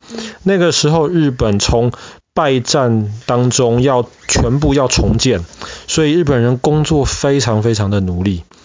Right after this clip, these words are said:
Speaker 2: 他们不想花太多的时间在吃饭上面。后来安藤百福就在那边思考，他就想到了一个办法，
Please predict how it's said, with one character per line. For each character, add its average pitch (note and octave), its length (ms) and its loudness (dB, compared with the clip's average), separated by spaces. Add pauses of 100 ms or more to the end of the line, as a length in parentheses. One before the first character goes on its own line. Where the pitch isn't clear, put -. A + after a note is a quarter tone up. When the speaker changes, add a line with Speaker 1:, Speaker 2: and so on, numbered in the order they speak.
(180)
Speaker 2:
他 D#3+ 140 -2
们 E3+ 140 0
不 D#3+ 120 -2
想 G#2 220 0
花 A#2 100 2
太 C3 220 -2
多 B2+ 140 2
的 A#2+ 80 0
时 A2+ 180 -2
间 A2+ 180 2
在 A#2+ 80 2
吃 A2+ 220 -4
饭 G#2+ 200 -2
上 G2+ 180 -6
面。 F2 120 -10 (800)
后 G#3 180 0
来 F3+ 120 2
安 F#3+ 160 2
藤 D#3 180 0
百 B2 160 2
福 B2 180 -2
就 C3+ 140 2
在 C#3 120 2
那 C#3 60 2
边 C#3+ 140 2
思 C#3 300 -2
考， E2 260 -6 (1500)
他 G#3+ 160 0
就 A3+ 140 2
想 G2+ 260 0
到 C3 140 2
了 G2+ 100 2
一 G#2+ 60 0
个 A#2 100 -2
办 A2 260 -2
法， - 280 -12